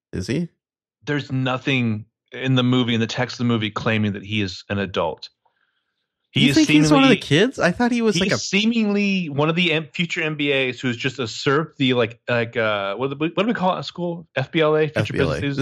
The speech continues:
Speaker 1: Th-, that's
Speaker 2: Leadership
Speaker 1: what they
Speaker 2: Program?
Speaker 1: are in this, I think. Yeah.
Speaker 2: Yeah, like, he's basically, like, the F B L A kid who usurped power from
Speaker 1: I was
Speaker 2: Michael.
Speaker 1: sure he was, like, the, like, student advisor or whatever, and which is
Speaker 2: Well, then
Speaker 1: why he's, like,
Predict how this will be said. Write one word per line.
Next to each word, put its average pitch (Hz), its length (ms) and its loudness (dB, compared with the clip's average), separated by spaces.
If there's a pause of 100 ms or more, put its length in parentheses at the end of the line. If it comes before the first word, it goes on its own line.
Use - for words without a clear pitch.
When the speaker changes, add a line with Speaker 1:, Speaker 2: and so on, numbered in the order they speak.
Speaker 1:
Th-, - 80 2
that's - 20 0
Speaker 2:
Leadership 165 200 4
Speaker 1:
what 185 80 0
they - 100 0
Speaker 2:
Program? 101 140 2
Speaker 1:
are - 20 0
in 82 80 -4
this, 78 220 -8
I 82 80 -6
think. 82 280 -12
Yeah. 82 160 -10 (180)
Speaker 2:
Yeah, 135 260 0
like, 123 140 -8
he's 165 260 -4
basically, 175 400 -2
like, 147 60 -6
the 170 120 -2
F 143 140 -2
B 147 80 2
L 127 120 2
A 123 100 0
kid 120 200 -2
who 131 80 -4
usurped 135 400 -6
power 113 320 -2
from 123 80 0
Speaker 1:
I 165 80 4
was 185 120 4
Speaker 2:
Michael. 139 140 0
Speaker 1:
sure 135 420 2
he 113 260 -4
was, 104 260 -2
like, 92 420 -2 (400)
the, 87 640 0 (180)
like, 92 280 -4
student 113 500 -2
advisor 87 680 -4
or 82 140 -4
whatever, 73 640 -6
and 85 300 -4
which 110 160 0
is 123 80 2
Speaker 2:
Well, 185 80 -2
then 226 60 4
Speaker 1:
why 120 120 6
he's, 113 260 -2
like, 98 300 0